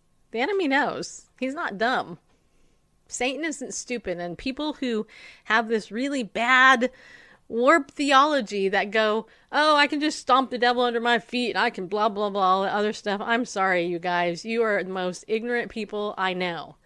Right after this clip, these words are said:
And you, you're the type of people in the faith that I wanna hit because you have no idea what you're talking about. <laughs> You know, <laughs> if you seriously think that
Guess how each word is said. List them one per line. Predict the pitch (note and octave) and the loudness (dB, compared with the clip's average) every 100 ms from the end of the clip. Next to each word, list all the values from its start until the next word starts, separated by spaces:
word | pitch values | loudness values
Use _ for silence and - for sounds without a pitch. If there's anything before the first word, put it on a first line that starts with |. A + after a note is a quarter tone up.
| _ _ _ _ - | _ _ _ _ -10
And | F#3+ G3 | -6 -4
you, | G3+ | -6
you're | G3+ G#3 A#3+ C#4+ | -4 0 2 2
the | C#4 | 0
type | - B3+ | 2 2
of | A#3 - | 2 -2
people | A3+ G#3 A3+ | -6 -2 -2
in | G#3+ | -2
the | G3 | -2
faith | - G#3+ G#3 | 0 2 0
that | G3 F#3+ | -2 -2
I | |
wanna | G3 F3+ | -2 -2
hit | F3 - G#3+ E3 D#3+ _ - - _ - | -2 2 2 0 -6 _ -20 -20 _ -8
because | G#3 G#3+ G3+ G3+ | -4 -2 -2 0
you | A#3+ | 0
have | G#3 | 0
no | G#3 G#3+ B3 D4+ | -2 0 2 2
idea | C#4 A3+ C4+ A3 F#3+ | -2 -2 -2 -2 -2
what | G3+ A3+ | -4 -4
you're | A3 | -4
talking | - A3+ A3+ | 0 0 -2
about. | E3+ D#3 A#2 - | -8 -6 -8 -12
<laughs> | G3 _ - - - - _ _ - - - - - - | -20 _ -16 -12 -12 -16 _ _ -20 -20 -20 -20 -20 0
You | A3+ | 4
know, | A3+ D4 - - - | 6 4 0 -8 -16
<laughs> | - - - | -20 -12 -4
if | A3+ B3+ - | 0 0 6
you | D#4 | 6
seriously | A3+ - C4+ D4+ F4 E4 D4+ D4+ | 6 2 0 4 4 2 0 0
think | C#4+ C4+ G3 G3 - - - - - - _ _ _ - | 2 2 2 -2 -14 -20 -20 -20 -20 -20 _ _ _ -4
that | A3 G#3+ D3+ G#2+ - - | 4 4 4 -2 -10 -16